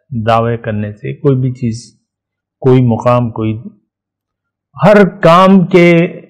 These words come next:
यानी हर बात के कुछ तकाजे होते हैं दुनिया में भी। यानी अगर एक, <clears throat> लड़का चाहता है मैं डॉक्टर बनूं,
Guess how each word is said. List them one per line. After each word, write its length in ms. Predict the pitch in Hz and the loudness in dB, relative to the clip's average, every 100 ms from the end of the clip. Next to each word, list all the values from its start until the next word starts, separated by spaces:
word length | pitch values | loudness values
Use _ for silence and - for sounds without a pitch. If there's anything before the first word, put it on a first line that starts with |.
| - 143 | -6 0
यानी 180 | 147 | 0
हर 220 | 123 143 151 | 2 4 4
बात 380 | 123 139 147 - | 4 2 2 0
के 100 | 151 | 0
कुछ 240 | 151 147 - | 0 -2 -4
तकाजे 380 | - 120 110 123 | -2 0 2 2
होते 300 | 104 95 104 | 0 -2 -6
हैं 240 | 90 113 | -12 -8
दुनिया 320 | 113 135 160 156 | -2 2 4 4
में 200 | 113 85 | 2 -4
भी। 80 | - _ _ _ _ _ _ _ _ _ _ _ _ _ _ _ _ _ 1017 _ _ _ 1077 1077 - - - _ _ _ _ - - - - 131 | -14 _ _ _ _ _ _ _ _ _ _ _ _ _ _ _ _ _ _ _ _ _ _ _ -20 -20 -20 _ _ _ _ -10 -8 -6 0 4
यानी 200 | 143 147 | 6 6
अगर 220 | 135 143 | 4 4
एक, 260 | 143 135 151 | 4 2 2
<clears throat> 1300 | 135 127 117 - 175 170 127 120 117 113 110 113 _ _ _ _ _ _ _ _ 127 | 4 4 0 2 4 6 6 4 2 0 -4 -10 _ _ _ _ _ _ _ _ 0
लड़का 320 | 123 120 143 | 0 2 0
चाहता 380 | 135 127 127 139 | 0 0 2 0
है 140 | 135 | 2
मैं 200 | 127 120 | 0 0
डॉक्टर 360 | 117 113 147 123 | 0 -2 -2 -2
बनूं, 260 | 120 107 | -2 -4